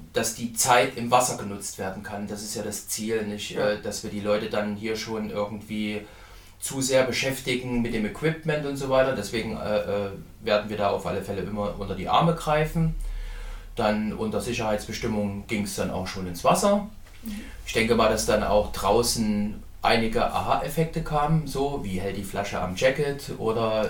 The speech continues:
Speaker 1: ähnliches
Speaker 3: Ja,
Speaker 1: und
Speaker 3: genau,
Speaker 1: das
Speaker 3: wie
Speaker 1: alles.
Speaker 3: das überhaupt alles zusammengesetzt, zusammengebaut und, äh, das habt ihr uns eigentlich sehr gut gezeigt, auch wenn ich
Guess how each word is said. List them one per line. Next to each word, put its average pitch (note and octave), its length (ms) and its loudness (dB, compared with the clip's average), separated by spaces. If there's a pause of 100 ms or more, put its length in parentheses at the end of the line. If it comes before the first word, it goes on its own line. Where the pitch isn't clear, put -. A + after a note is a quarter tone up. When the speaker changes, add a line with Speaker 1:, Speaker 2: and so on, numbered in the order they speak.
Speaker 1:
ähnliches B2+ 340 4
Speaker 3:
Ja, C3 60 2
Speaker 1:
und B2 120 2
Speaker 3:
genau, B2 160 4
Speaker 1:
das - 180 2
Speaker 3:
wie - 40 0
Speaker 1:
alles. - 180 0
Speaker 3:
das A3+ 220 2
überhaupt G3 360 -4
alles G3 260 -4
zusammengesetzt, G#3 840 0
zusammengebaut G#3 840 4
und, F3 320 -4 (420)
äh, F#3 240 0
das G3+ 180 -4
habt A3+ 120 -4
ihr G#3+ 80 4
uns A3 120 2
eigentlich A3 480 2
sehr A#3 240 8
gut C4 200 0
gezeigt, C4 560 6
auch A3+ 100 -8
wenn A#3 120 -2
ich - 180 -4